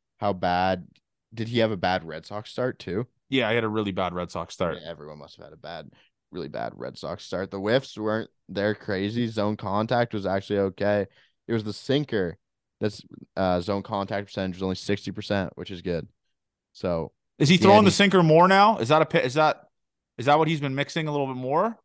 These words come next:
Speaker 2: Is that like,
Speaker 1: It's
Speaker 2: uh
Speaker 1: twenty-one percent fastball, thirty-three percent. I'm gonna look up his
Speaker 2: <coughs> So he
Speaker 1: his
Speaker 2: minimized the
Speaker 1: year-to-date
Speaker 2: four
Speaker 1: somewhere.
Speaker 2: seam there.
Speaker 1: Yep. Yeah, a little bit. But, I mean, confidence is a thing with him where it started from game one last season.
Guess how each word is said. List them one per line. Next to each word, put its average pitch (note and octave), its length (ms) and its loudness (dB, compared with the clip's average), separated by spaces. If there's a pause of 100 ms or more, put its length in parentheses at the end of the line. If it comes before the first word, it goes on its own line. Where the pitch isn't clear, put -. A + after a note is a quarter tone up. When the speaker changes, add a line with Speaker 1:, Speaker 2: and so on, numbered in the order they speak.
(100)
Speaker 2:
Is G#2+ 100 -10
that C#3 200 2
like, G#2+ 140 4
Speaker 1:
It's G#2 100 0
Speaker 2:
uh A2+ 200 -2
Speaker 1:
twenty-one A#2+ 380 4
percent G2+ 500 -2
fastball, F2+ 480 -4
thirty-three D#2+ 440 -8
percent. D#2 420 -12 (400)
I'm F2+ 220 0 (120)
gonna F#2 120 -10
look F#2 140 -8
up G2 120 -8
his - 120 -2
Speaker 2:
<coughs> - 840 -2
So G#3 140 4
he A3 60 8
Speaker 1:
his G#3 80 6
Speaker 2:
minimized G#3 460 6
the F#3 80 2
Speaker 1:
year-to-date F3 60 -8
Speaker 2:
four A3+ 200 6
Speaker 1:
somewhere. - 0 -
Speaker 2:
seam A#2+ 280 -4
there. F2+ 240 -10 (1120)
Speaker 1:
Yep. E2+ 240 -6 (260)
Yeah, F2 200 -2
a - 20 -2
little E2+ 220 -4
bit. D2+ 200 -6 (320)
But, G2 240 2 (120)
I G2+ 80 -6
mean, G#2 300 -4 (120)
confidence C#3+ 500 2
is C3+ 140 -4
a A#2 60 -2
thing A#2 260 0
with G2+ 160 -4
him G2+ 320 -2
where D#2+ 340 -6 (440)
it - 80 -18
started C#3+ 260 4
from E2+ 420 -4
game G#2 300 0
one F#2 240 0
last D#2+ 300 -6
season. D2+ 420 -10